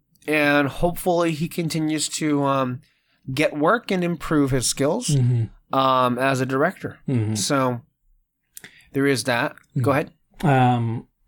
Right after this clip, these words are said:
Speaker 2: no, I was just gonna <laughs> bring up the end. There's one thing, like, I do wanna spoil, though,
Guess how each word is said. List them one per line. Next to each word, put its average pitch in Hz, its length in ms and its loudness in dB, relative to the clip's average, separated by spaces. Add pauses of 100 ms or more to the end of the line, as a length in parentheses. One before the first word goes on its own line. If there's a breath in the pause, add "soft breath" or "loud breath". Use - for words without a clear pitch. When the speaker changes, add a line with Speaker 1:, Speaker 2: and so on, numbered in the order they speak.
(1080)
Speaker 2:
no, 160 200 4
I 139 40 4
was 135 80 2
just 131 120 -2
gonna 123 640 -2 (760)
<laughs> 139 500 0 (960)
bring 135 240 4
up 135 180 0
the 120 180 2
end. 123 140 0
There's 120 240 0
one 127 100 -2
thing, 127 140 2
like, 120 140 0
I 113 100 -2
do 117 160 0
wanna 110 180 -4
spoil, 117 420 -2
though, 139 280 0